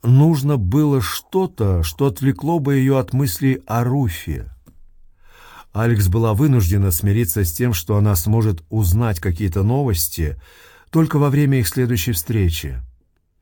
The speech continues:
Все газеты кричали о произошедшем,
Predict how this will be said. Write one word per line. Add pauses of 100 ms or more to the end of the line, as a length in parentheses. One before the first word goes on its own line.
(260)
Все
газеты
кричали (540)
о
произошедшем,